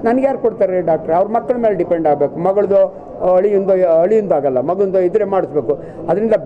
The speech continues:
blanket order from today, anybody after sixty, ಅವ್ರಿಗೆ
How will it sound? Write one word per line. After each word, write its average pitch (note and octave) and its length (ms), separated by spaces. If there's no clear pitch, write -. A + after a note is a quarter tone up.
blanket B3+ 720
order G3 220
from F#3+ 360
today, G#3 220
anybody A3+ 460
after F#3+ 540
sixty, G3+ 380
ಅವ್ರಿಗೆ G3 440